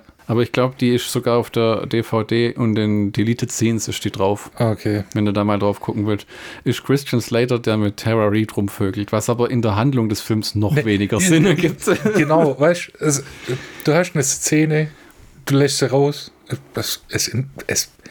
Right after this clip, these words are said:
Speaker 2: es gibt so viele Szenen, die man rausschneiden könnte,
Speaker 1: Hm.
Speaker 2: wo nicht wirklich, äh, wo es nicht wirklich auffallen würde und dem Film keinen Abbruch geben würde.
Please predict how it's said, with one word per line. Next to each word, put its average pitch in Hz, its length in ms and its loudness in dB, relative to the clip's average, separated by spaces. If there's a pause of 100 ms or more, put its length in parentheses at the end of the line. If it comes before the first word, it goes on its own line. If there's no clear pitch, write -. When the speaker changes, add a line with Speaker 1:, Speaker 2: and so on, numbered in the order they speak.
(120)
Speaker 2:
es - 180 -4
gibt 143 160 -2
so 165 180 4
viele 139 280 0
Szenen, 135 380 2
die 123 80 0
man 110 140 0
rausschneiden 104 520 2
könnte, 113 440 -4
Speaker 1:
Hm. 117 220 2 (180)
Speaker 2:
wo 123 340 0
nicht 135 480 0 (340)
wirklich, 127 800 0 (160)
äh, 110 200 2
wo 127 140 4
es 135 120 -2
nicht 139 240 -2
wirklich 135 300 2
auffallen 104 480 -2
würde 104 260 0
und 117 180 0
dem 117 140 0
Film 151 300 2
keinen 135 280 -4
Abbruch - 440 -8
geben 101 300 -4
würde. 101 180 -6